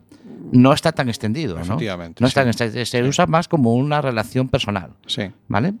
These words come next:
Speaker 1: Y sobre un poco la exposición personal.
Speaker 2: Ujú.
Speaker 1: Y de un público quizás un tanto más adulto.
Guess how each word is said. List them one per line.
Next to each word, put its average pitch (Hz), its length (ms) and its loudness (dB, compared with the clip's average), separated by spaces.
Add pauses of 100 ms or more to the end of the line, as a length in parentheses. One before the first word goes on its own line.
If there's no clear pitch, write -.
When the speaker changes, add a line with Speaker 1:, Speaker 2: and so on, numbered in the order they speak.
Speaker 1:
Y 120 180 2
sobre 139 460 2
un 139 100 -4
poco 139 240 -2
la 139 120 4
exposición 123 520 0
personal. 107 460 -6
Speaker 2:
Ujú. 85 240 -10 (260)
Speaker 1:
Y 160 180 0
de 175 120 2
un 156 180 0
público 175 720 -2
quizás 123 260 0
un 131 120 0
tanto 117 240 -2
más 127 180 0
adulto. 85 400 -4